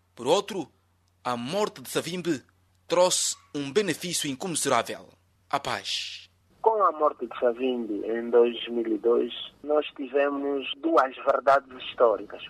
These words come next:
Speaker 2: Por um lado, houve um enfraquecimento da unita, ou seja, a unita perdeu o seu animador maior, aquele que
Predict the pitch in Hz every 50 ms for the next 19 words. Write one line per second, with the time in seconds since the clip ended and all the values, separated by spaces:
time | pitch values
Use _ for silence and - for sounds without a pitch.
0 | _ - 165 180 196 196 190 185 196 202 208 208 202 202 190 196 _ _ _ _
1 | - - 170 160 - - - - - 170 - - - 151 143 - - - - -
2 | 151 147 156 160 151 135 123 110 110 107 107 110 110 110 107 - - 117 - -
3 | 127 120 123 123 127 131 147 147 - 131 - - 135 127 123 131 139 139 143 135
4 | 123 - - - 143 143 135 123 123 123 123 123 123 131 135 127 120 120 117 123
5 | 135 135 131 131 123 113 - - - _ _ _ _ - - 127 127 - - -
6 | 147 147 143 139 139 139 139 143 143 147 143 143 - _ _ _ - - - 151
7 | 151 156 156 156 156 160 - - - -